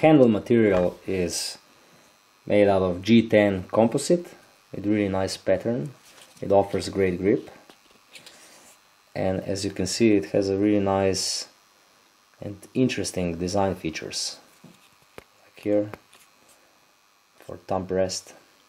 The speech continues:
and also the liner lock. It's also very interesting. There is really a lot of details which can be seen on this knife.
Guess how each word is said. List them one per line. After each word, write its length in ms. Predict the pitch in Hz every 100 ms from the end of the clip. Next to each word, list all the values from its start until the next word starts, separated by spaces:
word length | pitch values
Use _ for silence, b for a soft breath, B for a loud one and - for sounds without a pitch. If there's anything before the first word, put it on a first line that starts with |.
| _ _ _ _ _ _ _ _ _ _ _ _
and 80 | 98
also 540 | 87 90 - 101 95 92 113 _ _ _ _ _ _ _
the 100 | 101
liner 460 | 101 98 107 107 95
lock. 420 | 95 95 - - - _ _ _ _ _ _ _ _ _ _ _ _ _ _ _ _ _ _ _ _ 120
It's 160 | -
also 260 | 110 98 104
very 300 | 98 95 92
interesting. 500 | 90 - - 90 85 - - _ _ _ _ _ _ _ _ _ _ _ _ _ _ _ _ _ _ _ _ -
There 100 | 120
is 140 | 110
really 200 | 135 139
a 80 | 120
lot 160 | 120
of 140 | 117 95
details 680 | 104 - 127 101 85 -
which 360 | - 90 - - - _ _ _ b b b b b
can 180 | - 101
be 80 | 95
seen 200 | - 104
on 120 | 90
this 180 | 82 -
knife. 380 | 92 82 -